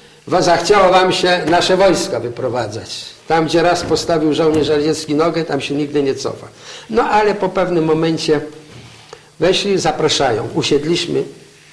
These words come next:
przy eliptycznym stole, z tamtej strony Jelcyn, tu Wałęsa. Ja byłem tak czwarty, ostatni z ministrów na W siedziałem od Wałęsy, z tych ministrów, a Graczow siedział jako pierwszy przy Jelcynie.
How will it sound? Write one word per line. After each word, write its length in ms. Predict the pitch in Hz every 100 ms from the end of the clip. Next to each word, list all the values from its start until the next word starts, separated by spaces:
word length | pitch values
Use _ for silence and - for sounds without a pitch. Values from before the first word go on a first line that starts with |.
| - -
przy 200 | - 139
eliptycznym 640 | 147 139 143 156 - 127 120
stole, 440 | - 156 165 190 196 - - - -
z 120 | - -
tamtej 320 | 160 143 139
strony 320 | - 131 123
Jelcyn, 440 | 147 170 170 160
tu 160 | 139 135
Wałęsa. 640 | 120 123 170 175 175 170 175 - - -
Ja 160 | 175 180
byłem 220 | 170 170
tak 220 | 170 160
czwarty, 460 | - 175 180 - 151
ostatni 460 | - 180 175 135
z 80 | 123
ministrów 540 | 120 135 139 - 135 117
na 140 | 127
W 140 | 127
siedziałem 600 | 147 151 131 139 147 196
od 180 | 220 139
Wałęsy, 600 | 139 127 147 165 - 226 262 - - - - - - - - - - - -
z 120 | -
tych 160 | 170 170
ministrów, 540 | 180 185 175 226 240 - -
a 200 | 151 123
Graczow 460 | 135 165 208 233
siedział 300 | - 202 190
jako 200 | 185 -
pierwszy 420 | - 175 190 185 185
przy 200 | - 165
Jelcynie. 560 | 151 - 123 104 104